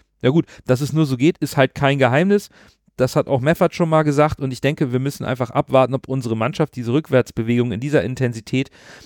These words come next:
immer mitmacht. Das wird der Beweis sein, den unsere Mannschaft für uns antreten muss, ob sie eben halt tatsächlich diese Qualität haben, das durchzuziehen. Und dann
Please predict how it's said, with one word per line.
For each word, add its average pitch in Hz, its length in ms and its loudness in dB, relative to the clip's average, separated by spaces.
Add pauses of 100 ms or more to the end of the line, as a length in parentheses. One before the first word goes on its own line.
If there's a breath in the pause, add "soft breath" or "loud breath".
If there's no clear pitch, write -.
(240 loud breath)
immer 143 220 4
mitmacht. 175 460 0
Das - 240 0
wird 170 180 0
der 151 100 4
Beweis 113 520 0
sein, 135 220 2
den 131 140 -4
unsere 113 300 -2
Mannschaft 127 460 -2
für - 140 0
uns 151 280 -2
antreten 180 500 -2
muss, 180 280 0
ob - 180 0
sie - 160 -4
eben 127 220 -2
halt 127 260 2 (540 loud breath)
tatsächlich 165 500 0
diese 131 240 -4
Qualität 131 800 -2
haben, 135 300 2 (340 loud breath)
das 131 240 2
durchzuziehen. - 720 -2 (320 soft breath)
Und 147 240 -2
dann 127 280 -2